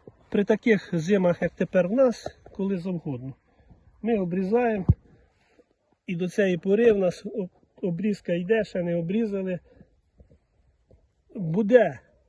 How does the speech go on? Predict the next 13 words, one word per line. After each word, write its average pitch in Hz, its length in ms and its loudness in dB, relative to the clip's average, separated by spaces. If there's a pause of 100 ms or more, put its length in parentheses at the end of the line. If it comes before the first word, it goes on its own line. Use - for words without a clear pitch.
(440)
проблема, 240 580 2
якщо 196 460 -4 (260)
буде 190 280 -4
мінус 190 380 0
двадцять 185 580 -4 (280)
чотири, 214 480 -2
двадцять 196 400 -2
п'ять 320 380 -2
і 196 40 -4
буде 190 180 -2
триматися, 190 600 -6 (480)
наприклад, 180 540 -4 (520)
е, 170 400 4